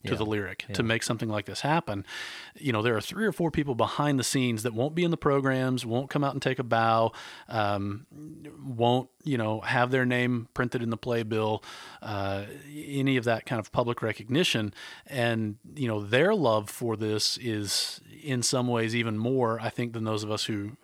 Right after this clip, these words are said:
Speaker 1: who do the acting on the stage, because at least we do get that kind of public recognition when the lights go out and the curtain comes down and everybody cheers.
Speaker 2: Absolutely.
Speaker 1: There aren't a whole lot of other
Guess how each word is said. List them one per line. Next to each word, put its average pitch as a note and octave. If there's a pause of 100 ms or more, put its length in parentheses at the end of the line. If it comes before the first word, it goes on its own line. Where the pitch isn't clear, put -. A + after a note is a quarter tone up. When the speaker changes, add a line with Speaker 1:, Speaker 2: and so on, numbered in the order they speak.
Speaker 1:
who A#2
do B2
the B2
acting A#2
on G2+
the F#2+
stage, D3
because A#2
at A#2+
least C3
we C3
do B2
get A#2
that A2+ (600)
kind A#2+
of G2+ (140)
public B2
recognition A#2 (120)
when B2 (280)
the A#2+
lights B2
go B2+
out B2
and A#2+
the A#2
curtain C3+
comes A#2
down B2+
and B2
everybody A#2
cheers. - (160)
Speaker 2:
Absolutely. - (360)
Speaker 1:
There A#2
aren't C#3+
a D3
whole D#3
lot D3
of B2+
other B2+